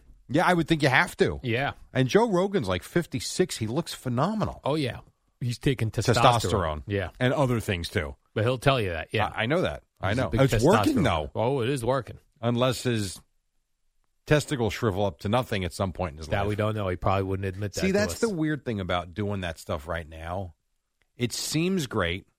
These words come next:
Speaker 1: and in the short term, it's pretty good.
Speaker 2: Yeah.
Speaker 1: But where is the long-term history to tell you that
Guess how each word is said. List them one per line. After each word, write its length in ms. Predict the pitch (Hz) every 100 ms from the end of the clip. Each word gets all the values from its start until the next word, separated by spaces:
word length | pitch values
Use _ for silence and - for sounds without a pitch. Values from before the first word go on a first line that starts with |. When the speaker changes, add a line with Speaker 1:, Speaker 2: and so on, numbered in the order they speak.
| _
Speaker 1:
and 120 | 113
in 100 | 117
the 60 | 113
short 360 | - 151 190 -
term, 260 | 131 104
it's 140 | 90 -
pretty 280 | - 98
good. 340 | 80 90 80 78
Speaker 2:
Yeah. 220 | 139 120 - _
Speaker 1:
But 80 | 123
where 340 | 117 131 185
is 180 | 190 147
the 80 | 127
long-term 920 | 110 107 113 131 135 120 - 120 117
history 560 | 90 110 - 117 98 85 -
to 120 | 90
tell 320 | - 110 113
you 260 | 110 104 95
that 380 | 101 98 95